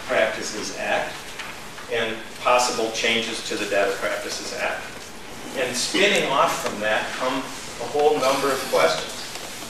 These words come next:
I see gang net. And Mister Connor said that Minneapolis Police has a gang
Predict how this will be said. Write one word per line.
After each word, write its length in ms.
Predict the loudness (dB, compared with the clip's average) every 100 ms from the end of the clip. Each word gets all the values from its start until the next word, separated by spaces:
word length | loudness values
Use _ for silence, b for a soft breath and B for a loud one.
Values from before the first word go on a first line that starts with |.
| -12 -12 -10 -6
I 60 |
see 240 | -4 -2 -2
gang 220 | -2 0 0
net. 260 | 2 2 0 -6 -8 -10 -10 -10 -12 -12 -12 -12 -12 -12 -8 -8 -8 -10 -10 -12 -12 -12 -10 -8 -6 -2 -2 -2 -6 -8 -10 -10 -10 -6
And 140 | -6 -6 -8 -10 -10
Mister 200 | -8 -6 0
Connor 300 | 2 2 2
said 320 | 2 2 2
that 160 | 0 -2 -8 -8 -4
Minneapolis 560 | 2 4 4 0 -2 -2
Police 420 | -2 -2 -2 0
has 280 | 4 4 6
a 280 | 6 6 2 -4 -8 -8 -4
gang 240 | 0 2